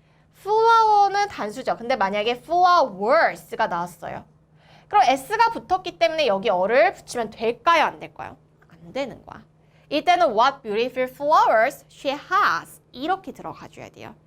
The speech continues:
그래서 어가 빠지는 경우가 있다, 완감탄문에서. 그게 바로 뭐라고요?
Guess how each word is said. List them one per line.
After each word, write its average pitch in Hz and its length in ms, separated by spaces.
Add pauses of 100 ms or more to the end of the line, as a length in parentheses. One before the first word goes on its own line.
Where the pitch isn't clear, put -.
(340)
그래서 220 260
어가 339 240
빠지는 440 420
경우가 233 240
있다, 185 200
완감탄문에서. 180 840
그게 226 240
바로 202 240
뭐라고요? 175 640